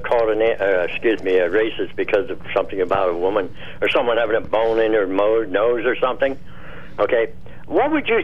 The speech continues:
think of a? And, and I'm not gonna mention the, the guy's name now. He's a famous, world-renowned physician. He's a Jew,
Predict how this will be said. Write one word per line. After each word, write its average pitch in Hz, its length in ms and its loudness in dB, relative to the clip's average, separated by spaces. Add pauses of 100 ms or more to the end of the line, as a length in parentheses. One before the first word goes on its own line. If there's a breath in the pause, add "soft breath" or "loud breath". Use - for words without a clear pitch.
think 185 240 0
of 139 100 2
a? 117 260 2
And, 117 280 0
and 120 120 2
I'm 135 120 2
not 247 160 0
gonna 190 120 2
mention 139 440 2
the, 117 160 4
the 107 80 0
guy's 113 340 0
name 107 220 2
now. 87 160 0
He's 95 160 -4
a 95 160 -2
famous, 123 340 0
world-renowned 110 880 2
physician. 92 560 -2 (400 loud breath)
He's 120 160 2
a 131 80 2
Jew, 117 460 0